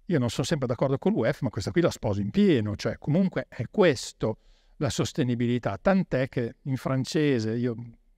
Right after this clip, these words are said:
che uso spesso il francese, mi lamento che non c'è la parola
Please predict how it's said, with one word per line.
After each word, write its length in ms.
che 120
uso 220
spesso 280
il 60
francese, 540
mi 100
lamento 420
che 80
non 120
c'è 160
la 100
parola 520